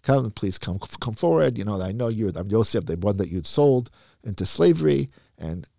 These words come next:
please don't, uh, don't take it too hard. Don't, don't feel bad about it. Everything was part of a master plan. Hashem set the whole thing up in order for me to come here to be able to be in a position to support you. And when you come down to Egypt, you'll be able to be taken care of during the years of the famine."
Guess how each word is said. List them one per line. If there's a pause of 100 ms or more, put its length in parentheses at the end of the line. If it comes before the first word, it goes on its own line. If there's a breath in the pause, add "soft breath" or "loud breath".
(220)
please
don't,
uh,
don't
take
it
too
hard.
Don't,
don't
feel
bad
about
it.
Everything
was (120)
part
of
a
master
plan. (280 soft breath)
Hashem
set
the
whole
thing
up
in
order
for
me
to
come
here (380 soft breath)
to
be
able
to
be
in
a
position (180)
to
support
you. (180)
And
when
you
come
down
to
Egypt, (320 soft breath)
you'll
be
able
to
be
taken
care
of
during
the
years
of
the
famine."